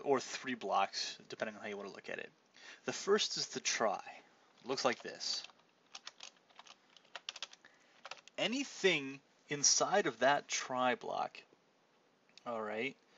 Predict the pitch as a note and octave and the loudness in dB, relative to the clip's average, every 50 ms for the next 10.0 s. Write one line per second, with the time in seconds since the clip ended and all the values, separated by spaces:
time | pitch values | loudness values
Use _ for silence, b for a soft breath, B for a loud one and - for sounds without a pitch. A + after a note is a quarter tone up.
0 | B B B B B B B _ _ - C#3 C3+ C#3 C#3 D3+ C#3+ B2 - C#3+ C#3 | B B B B B B B _ _ -6 -4 -4 -2 0 0 0 2 2 2 2
1 | C#3 C3 B2+ B2 A#2+ A#2 A#2 A2 A2 A2 G#2+ - - G#2+ G2+ G2+ - - - - | 2 2 0 -2 -2 -2 -2 0 0 0 0 -2 -4 -4 -6 -6 -8 -12 -12 -14
2 | F2 - - _ _ _ - - A2 A2 A#2 A2+ - - B2+ B2+ C3 C#3+ C#3+ C#3+ | -14 -16 -18 _ _ _ 0 2 4 4 4 2 2 0 0 0 2 4 4 4
3 | C3+ C3 C3+ C3 B2 - C3 B2 B2 A#2 - - - - B2+ B2 A#2 - - - | 4 4 -2 -2 -2 -4 -4 -4 -4 -4 -8 -6 -2 -2 -2 -2 -2 -6 -10 -12
4 | _ _ - A#2+ A#2+ A#2 A2 G#2 - - G2+ G2 - - - - _ B B B | _ _ -4 -4 -2 -4 -4 -4 -6 -6 -8 -8 -10 -14 -14 -14 _ B B B
5 | B B B B _ A#2 B2+ A2 - - C#3 B2+ B2 A#2 A#2+ A2+ A2+ G#2+ - - | B B B B _ -2 -2 -2 0 -2 0 0 2 4 4 2 2 2 -2 -4
6 | - - - A#2+ A2+ A2+ A2 A2 A2 G#2+ G#2 - G#2 G2+ G2 - - - - - | -4 0 2 4 6 6 6 6 4 2 -2 -2 -2 0 0 0 -2 -6 -14 -18
7 | - - _ _ _ _ - G#2 G#2 - A2 G#2+ A2 B2 - B B B B B | -20 -20 _ _ _ _ -10 -10 -8 -6 -4 -2 -2 -4 -6 B B B B B
8 | - - A#2 - B2 A#2+ A2 - A#2+ - E3 C#3+ G#2+ - - - - - - C#3 | -2 -2 -2 0 -2 -2 0 -2 0 2 0 0 0 -2 -2 -2 -2 0 2 4
9 | C#3 C3+ C3 B2+ B2 A2+ - - - G2 - - - - - - - - - | 6 8 8 6 4 0 -2 -2 -2 -2 -2 -4 -6 -8 -8 -8 -6 -8 -10